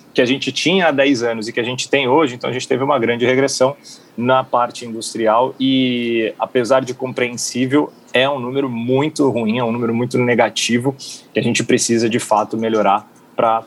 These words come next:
toda a cadeia econômica, né? Porque a gente sabe o quanto a indústria, o quanto parte industrial brasileira é super importante pra Brasil, pra América Latina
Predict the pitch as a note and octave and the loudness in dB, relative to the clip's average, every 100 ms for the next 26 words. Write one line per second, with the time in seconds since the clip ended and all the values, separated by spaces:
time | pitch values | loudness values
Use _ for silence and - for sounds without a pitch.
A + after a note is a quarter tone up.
0 | - _ - E3 F#3 C3+ C3 A#2 A2+ B2 | -10 _ -2 0 0 -2 -2 -4 -4 -6
1 | - C3+ A2+ A2 G2+ G2+ G#2+ - A2+ G#2+ | -4 -2 0 -2 -4 -4 -4 -2 -2 0
2 | A#2 - A2+ B2+ A#2+ A#2 B2+ G#2+ A#2 - | 2 2 2 2 0 0 -2 -4 -8 -8
3 | G#2+ A#2 B2 - A#2+ A#2 A2+ G#2 A#2 A2+ | -6 -6 -4 0 0 -2 -10 -6 0 0
4 | A2+ G#2 A2 A2+ - - A#2+ A#2 A#2 G2+ | 0 -2 -2 -2 -2 -4 -4 -2 -4 -2
5 | A2+ G#2+ - - G#2 C3 G#2 C3 C3 A2 | -4 -4 -2 0 2 2 2 0 0 -2
6 | A2+ A2 A#2+ A2+ - B2 | -2 0 0 0 -2 -2